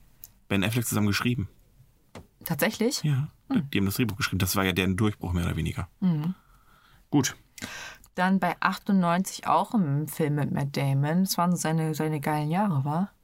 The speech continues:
Speaker 1: Mhm.
Speaker 2: Äh, Soldat namens James Ryan.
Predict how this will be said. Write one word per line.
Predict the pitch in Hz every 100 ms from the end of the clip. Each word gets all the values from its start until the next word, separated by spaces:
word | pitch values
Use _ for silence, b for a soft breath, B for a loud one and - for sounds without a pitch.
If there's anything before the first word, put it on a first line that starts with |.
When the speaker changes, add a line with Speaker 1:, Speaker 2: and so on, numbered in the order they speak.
| -
Speaker 1:
Mhm. | 123 120 165 B B B B _
Speaker 2:
Äh, | 175 175 170
Soldat | - 165 147 165 165 -
namens | 156 151 160 -
James | - 151 156 -
Ryan. | 156 151 156 156